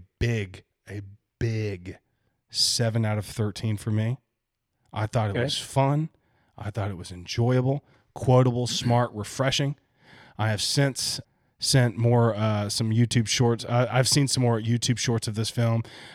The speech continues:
Speaker 1: I've sent 'em to, to friends. I've sent 'em to my wife. It's a, it's a funniness. It's a, it's a comedy that kinda lingers. Us being a horror, uh, uh, rating show,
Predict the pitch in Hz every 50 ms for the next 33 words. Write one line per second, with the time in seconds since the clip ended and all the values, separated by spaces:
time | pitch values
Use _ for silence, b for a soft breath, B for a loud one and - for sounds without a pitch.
0 | B - 110 117 - - 135 123 120 113 - - 117 107 104 95 - 107 101 -
1 | - 123 117 117 117 117 117 107 110 104 - - - 120 117 110 107 - - 113
2 | 107 104 101 104 104 107 110 110 - - B B B B B B B - 120 -
3 | - 113 - 110 - - 117 - - - 131 123 123 123 120 117 110 107 - -
4 | 117 - - 156 - - 107 - - - - 120 110 110 110 104 98 98 - -
5 | - 123 104 98 95 101 120 151 170 165 147 143 139 - - B B B B B
6 | - 123 135 147 135 - 143 131 147 147 139 139 135 123 117 117 113 - - -
7 | - 170 160 160 147 143 131 127 120 110 B B B B B B B - 123 123
8 | 120 113 113 110 - - 110 107 107 104 104 117 117 110 110 107 - - - 110
9 | 104 101